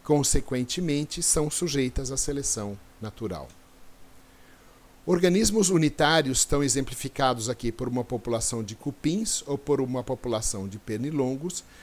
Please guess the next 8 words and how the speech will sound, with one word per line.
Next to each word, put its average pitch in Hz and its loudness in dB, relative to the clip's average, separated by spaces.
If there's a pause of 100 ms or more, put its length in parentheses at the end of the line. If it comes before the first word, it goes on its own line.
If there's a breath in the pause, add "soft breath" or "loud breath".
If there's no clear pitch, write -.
(120)
São 180 4
organismos 160 2 (1500 loud breath)
que - 0
se 135 6
distinguem 196 2
dos 170 0
organismos 151 0
modulares, 139 0